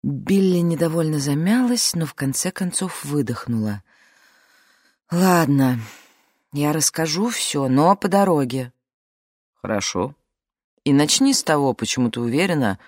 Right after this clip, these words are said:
что это ловушка». Сев за руль, он переглянулся с Билли и направил машину к выезду с парковки. «Члены Эль Кастильо могут использовать сеть клуба вне его стен»,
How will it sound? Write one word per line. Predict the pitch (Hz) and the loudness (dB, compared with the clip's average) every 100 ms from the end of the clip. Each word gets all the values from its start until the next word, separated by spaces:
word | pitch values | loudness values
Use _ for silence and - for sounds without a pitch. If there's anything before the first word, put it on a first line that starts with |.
| _ | _
что | - - 117 | -10 -4 -2
это | 113 117 | -2 -2
ловушка». | 127 110 87 - - _ _ _ _ _ _ _ _ _ _ _ | -2 -4 -8 -12 -18 _ _ _ _ _ _ _ _ _ _ _
Сев | - - - 240 | 0 2 6 6
за | 175 196 | 6 6
руль, | 214 330 339 - - - - - | 6 6 2 -2 -14 -16 -16 -2
он | 370 359 | 0 2
переглянулся | 240 190 165 165 160 147 - | 2 2 2 2 2 2 0
с | 123 113 | -2 -2
Билли | 110 262 311 302 294 - - - | 2 4 4 2 -2 -8 -18 2
и | 214 | 6
направил | 196 170 190 175 156 | 6 4 2 2 4
машину | 139 123 - 190 226 226 - _ | 2 2 0 2 4 2 -2 _
к | - | -8
выезду | 110 120 127 123 117 131 | -2 0 0 0 -4 -4
с | - | -4
парковки. | - 135 - 101 - - - - _ _ _ _ _ _ _ _ _ _ | -4 -6 -6 -8 -8 -14 -18 -20 _ _ _ _ _ _ _ _ _ _
«Члены | - 156 190 269 269 - - | 0 4 6 6 6 4 2
Эль | 233 220 | 2 2
Кастильо | 175 147 - - 277 240 143 117 - | 0 -2 -2 2 2 2 0 -2 0
могут | 160 220 247 202 165 | 4 6 6 2 0
использовать | - - 262 226 180 156 | -2 2 2 2 0 0
сеть | - 190 185 | 0 0 -2
клуба | - 175 226 214 | -4 -2 0 2
вне | 151 147 170 208 220 | 2 2 6 6 6
его | 175 160 190 | 4 0 2
стен», | - - 170 123 101 | 0 0 -2 0 -2